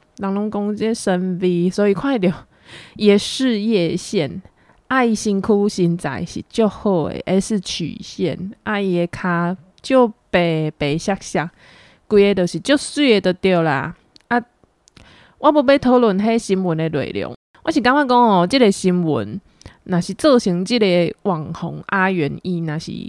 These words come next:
感觉袂爽快。其实讲吼，像咱出去外口耍嘛是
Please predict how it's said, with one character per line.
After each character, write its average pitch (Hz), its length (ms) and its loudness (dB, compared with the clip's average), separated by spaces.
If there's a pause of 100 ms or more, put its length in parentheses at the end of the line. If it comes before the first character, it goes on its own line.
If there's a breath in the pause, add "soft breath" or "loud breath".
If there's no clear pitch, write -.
感 208 120 -4
觉 247 100 -2
袂 220 180 0
爽 180 280 -4
快。 185 140 -6 (140)
其 247 100 0
实 247 140 2
讲 254 180 4
吼， 190 400 2 (540 loud breath)
像 226 160 4
咱 330 180 2
出 320 120 -2
去 320 180 2
外 240 100 2
口 269 180 0
耍 330 140 0
嘛 208 200 0
是 190 180 -4